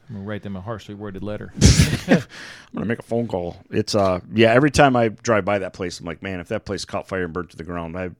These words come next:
Speaker 2: it, I wouldn't lose an ounce of sleep over it."
Speaker 1: Ever.
Speaker 2: Yeah, it just, and that destroyed our life. I mean, it, it destroyed everything. And, and again, here we are.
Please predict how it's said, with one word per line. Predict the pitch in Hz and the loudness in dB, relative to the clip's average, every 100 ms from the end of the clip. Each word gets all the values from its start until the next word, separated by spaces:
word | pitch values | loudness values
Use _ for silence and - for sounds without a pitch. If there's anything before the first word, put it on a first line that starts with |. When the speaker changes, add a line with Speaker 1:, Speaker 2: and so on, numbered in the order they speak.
| - | -18
Speaker 2:
it, | - 90 - _ | -14 -14 -16 _
I | 85 | -6
wouldn't | 95 85 | -4 -6
lose | 90 82 | -8 -8
an | |
ounce | 87 90 | -8 -8
of | - | -10
sleep | 92 82 | -10 -10
over | 80 80 | -10 -8
it." | 104 | -6
Speaker 1:
Ever. | 113 101 - - | -8 -10 -14 -6
Speaker 2:
Yeah, | 107 92 | -2 -2
it | 98 | -2
just, | 123 120 - - - - | -6 -8 -10 -18 -12 -2
and | 131 | 6
that | 165 - | 6 6
destroyed | - 143 120 | 4 6 6
our | 95 | 4
life. | 107 87 - | 0 -2 -6
I | 98 | -4
mean, | 101 107 | -2 -2
it, | 113 | -2
it | 120 120 | -4 -2
destroyed | 123 135 104 107 | -2 2 2 2
everything. | 131 98 87 | 0 -2 -4
And, | 92 104 - 80 _ | -8 -10 -14 -16 _
and | 104 101 | -4 -4
again, | 98 117 139 120 92 | 0 4 4 2 2
here | 110 | 4
we | 110 110 | 4 6
are. | 110 117 107 | 4 4 0